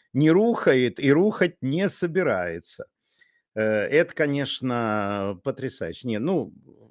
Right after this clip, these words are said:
с пониманием отнеситесь. Э, м, у меня есть дети, у детей возникают сложные какие-то моменты, и даже возникают, вот они, они задают мне вопрос, и тогда. <laughs> Оксана Яковенко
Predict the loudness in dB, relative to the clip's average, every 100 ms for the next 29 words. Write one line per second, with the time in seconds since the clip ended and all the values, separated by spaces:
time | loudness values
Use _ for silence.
0 | -20 -10 -4 -2 -2 -4 -10 -14 -16 -12
1 | -12 -12 -14 -14 -18 -18 -12 -8 -6 -8
2 | _ _ _ _ _ -12 -8 -6 -8 -6
3 | -2 0 2 2 0 -4 -4 -4 -8 -10
4 | -8 -12 -6 -4 -2 -4 -4 -6 -6 -2
5 | 2 2 0 -8 -2 0 0 -4 -8 -8
6 | -8 -8 -6 -10 -8 -6 -4 0 0 -2
7 | -4 -8 -2 0 0 -4 -6 -4 -4 2
8 | 2 2 2 0 0 -2 -2 -2 -4 -8
9 | -16 -10 -6 -6 -6 -6 0 0 -2 -8
10 | -8 -2 -2 2 0 0 -4 -14 -8 -8
11 | -8 -8 -8 -6 -10 -10 _ _ _ 4
12 | 6 4 4 4 2 2 4 6 8 4
13 | 6 8 10 10 8 8 6 8 8 8
14 | 4 -2